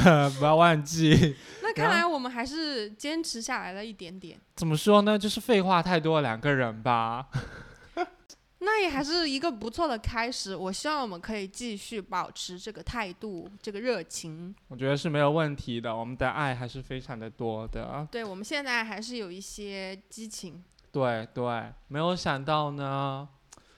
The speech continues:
Speaker 1: 就是从录制第零期到我们现在录制第三期的节目，哇哦，我人生也开始发生一些改变，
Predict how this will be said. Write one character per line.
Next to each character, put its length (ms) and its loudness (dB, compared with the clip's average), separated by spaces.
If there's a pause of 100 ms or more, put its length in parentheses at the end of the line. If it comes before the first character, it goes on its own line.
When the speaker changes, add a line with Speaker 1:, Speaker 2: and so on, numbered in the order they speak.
(120)
Speaker 1:
就 100 -4
是 140 0
从 220 -6
录 180 -2
制 160 -6
第 160 -2
零 240 -2
期 260 -4
到 200 0
我 20 -4
们 160 -8
现 180 -8
在 140 0
录 220 -2
制 180 -8
第 500 -6
三 480 -4
期 540 -6
的 100 0
节 240 -4
目， 480 -4 (640)
哇 300 -2
哦， 440 0
我 140 0
人 180 -2
生 160 -4
也 80 -2
开 160 -4
始 160 -6
发 220 -2
生 160 -6
一 20 -4
些 200 -4
改 280 -4 (160)
变， 460 -2